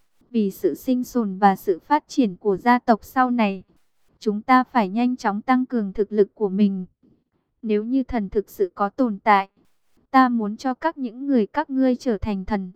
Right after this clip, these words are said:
Nghe Đoạn Vân nói, Ước Hàn rõ ràng có chút giật mình. Để cho chúng ta trở thành thần. Có thể sao? Nhìn thấy thần sắc nghi hoặc của Ước Hàn,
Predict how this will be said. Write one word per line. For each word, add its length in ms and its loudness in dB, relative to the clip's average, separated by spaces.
Nghe 200 0
Đoạn 280 -2
Vân 240 -2
nói, 360 0
Ước 200 -6
Hàn 300 -2
rõ 200 0
ràng 300 2
có 180 -2
chút 240 -6
giật 240 -2
mình. 320 -2
Để 180 2
cho 200 -4
chúng 260 -6
ta 220 4
trở 220 -2
thành 280 -6
thần. 260 -4
Có 140 -2
thể 220 0
sao? 580 2
Nhìn 260 2
thấy 200 -2
thần 280 -4
sắc 260 -8
nghi 200 2
hoặc 240 -4
của 140 -4
Ước 220 -8
Hàn, 420 0